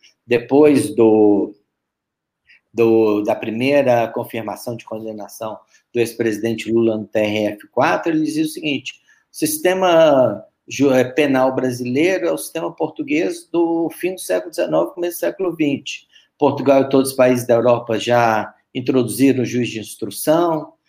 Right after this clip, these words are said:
Os Estados Unidos não tem esse problema, porque, na verdade, o juiz, né, ele é ele que cobra a legalidade, né? E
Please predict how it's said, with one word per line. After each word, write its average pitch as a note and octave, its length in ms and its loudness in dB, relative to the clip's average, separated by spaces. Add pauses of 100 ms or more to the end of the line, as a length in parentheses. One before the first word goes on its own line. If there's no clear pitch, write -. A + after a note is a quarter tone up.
(120)
Os - 60 -18
Estados D3+ 280 0
Unidos C#3+ 260 4
não B2+ 120 -2
tem C3 140 -2
esse B2+ 160 -8
problema, C3 400 -4
porque, - 180 -12
na A#2+ 80 -4
verdade, A#2 480 -2
o A2+ 40 -6
juiz, B2 720 -2 (360)
né, A#2 260 2
ele A#2+ 380 -4
é C3+ 260 2
ele C3 160 0
que - 260 -18
cobra C#3 540 2
a A#2 40 2
legalidade, A#2 1040 -4
né? C#3 240 -6 (380)
E A#2 380 -4